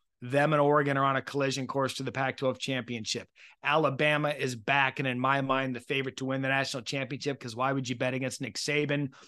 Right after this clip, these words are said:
Uh, Ohio State still winning the way Ohio State does. Michigan put away Purdue late. They're gonna get theirs at some point against Penn State and finally play somebody. All of this is to say, while the season's ticking down, there's so much left to be decided.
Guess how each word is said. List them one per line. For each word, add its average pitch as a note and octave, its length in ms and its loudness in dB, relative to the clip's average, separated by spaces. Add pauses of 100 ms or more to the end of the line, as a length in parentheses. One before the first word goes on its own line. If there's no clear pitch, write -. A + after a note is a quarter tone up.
(160)
Uh, B2 160 -6
Ohio C#3+ 440 2
State D3+ 540 0 (300)
still D3+ 300 2
winning D#3 180 2
the C#3+ 80 2
way C#3+ 160 4
Ohio C#3 300 4
State C3 380 -4
does. C#3+ 420 0 (400)
Michigan D3 640 0
put D#3 180 0
away D#3+ 260 2 (120)
Purdue C3+ 400 0
late. D#3 420 2 (140)
They're D3 260 2
gonna D3+ 220 2
get C#3+ 260 -2
theirs C#3+ 300 2
at A2+ 80 -12
some D3 260 -2
point C#3+ 240 -2
against C3 260 -6
Penn D3 160 -2
State C#3+ 300 -2
and A2+ 100 -12
finally C#3 280 -2
play C#3+ 240 0
somebody. D3 580 0 (400)
All D#3+ 260 0
of D3+ 140 0
this D#3 220 2
is D3 120 -4
to - 120 -8
say, D3+ 500 4 (320)
while C#3+ 120 2
the C3 100 -2
season's D3+ 440 0
ticking D3 360 -2
down, B2+ 400 0 (320)
there's A2+ 200 -4
so C#3+ 680 4
much B2+ 480 -2
left A#2+ 400 -6
to A#2 80 -6
be G#2+ 220 -8
decided. F#2 600 -10